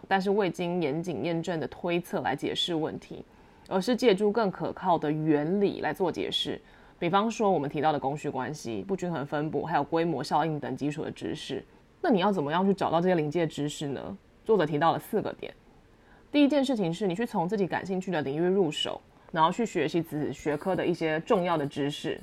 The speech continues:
那第二件事情其实就是你要找到重要知识的原理和原始出处。所以当你在看很多网络上的文章的时候，你要去找到它的源头，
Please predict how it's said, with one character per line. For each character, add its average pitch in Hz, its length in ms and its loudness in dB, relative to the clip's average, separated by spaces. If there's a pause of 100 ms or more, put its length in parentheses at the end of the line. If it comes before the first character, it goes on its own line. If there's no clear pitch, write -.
(200)
那 269 140 2
第 294 160 4
二 277 40 4
件 262 160 4
事 240 120 0
情 151 100 4
其 160 100 -2
实 156 60 2
就 165 80 0
是 180 80 -2
你 151 80 0
要 156 140 0
找 131 160 -2
到 156 100 2
重 185 100 -4
要 170 140 -2
知 175 180 -2
识 180 140 0
的 151 80 2
原 151 320 4
理 170 140 2
和 175 100 -2
原 151 180 0
始 143 200 -4
出 147 260 -2
处。 156 220 -4
所 226 120 0
以 214 40 0
当 233 160 2
你 170 40 0
在 180 80 2
看 208 160 -4
很 160 140 -6
多 160 100 -2
网 139 80 -2
络 151 120 -4
上 185 120 -4
的 147 60 -2
文 135 180 -2
章 156 140 -4
的 143 80 -4
时 156 160 -8
候， 156 100 -6
你 147 100 -4
要 156 100 0
去 254 120 2
找 190 280 2
到 165 120 6
它 170 140 4
的 160 100 0
源 151 440 0
头， - 360 -6